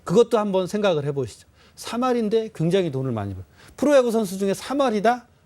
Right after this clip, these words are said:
돈 많이 벌어요. 여러분들 칠 할이라고 자랑하지 마시고, 칠 할이다 그러고 여러분 얼굴에 스스로 침 뱉지 마시고 그 매매 행태를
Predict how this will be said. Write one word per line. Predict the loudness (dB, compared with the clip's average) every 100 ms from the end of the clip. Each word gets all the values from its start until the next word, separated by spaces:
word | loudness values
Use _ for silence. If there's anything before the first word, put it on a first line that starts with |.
| _
돈 | -4 -2
많이 | -4 -6
벌어요. | -8 -10 -12 -18 _ _ -2
여러분들 | 4 4 4 2 0 0
칠 | -4 4
할이라고 | 4 4 2 0
자랑하지 | -2 0 0 0 -2
마시고, | -4 -4 -2 -2 -4 _ _ -14
칠 | 0 2
할이다 | 4 4 2
그러고 | 2 0 0
여러분 | 2 2 2 0
얼굴에 | 0 0 -2
스스로 | -2 -4 2 2 2 -2 _ _ _
침 | -8 -2
뱉지 | 0 0 -2
마시고 | -2 -2 2 2 2 -8 _ _ _
그 | -2 2 2 0 -8 _ _
매매 | 0 2 4 0
행태를 | -2 -4 0 0 0